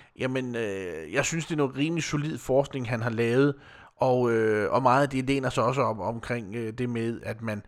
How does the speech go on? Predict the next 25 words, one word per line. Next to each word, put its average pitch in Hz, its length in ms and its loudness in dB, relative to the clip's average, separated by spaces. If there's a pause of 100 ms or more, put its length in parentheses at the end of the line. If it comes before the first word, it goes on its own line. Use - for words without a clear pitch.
(300)
arbejder 120 400 6
mere 117 480 2
compassionate 120 760 0
i - 20 -4
sine 107 280 -6
organisationer. 104 640 -8 (540)
Så, 139 240 6
så 151 120 4
ingen 185 160 2
tvivl 190 220 4
om, 160 180 6
at, 147 240 -4
at 135 180 -6
skabe 170 320 4
noget 170 160 2
tillid 165 300 2
i 143 40 4
organisationer, 143 440 2
det 127 140 -2
er 143 60 0
en 123 180 -6
rigtig, 139 280 -2
rigtig 127 240 -2
god 123 220 -2 (100)
idé, 156 220 -2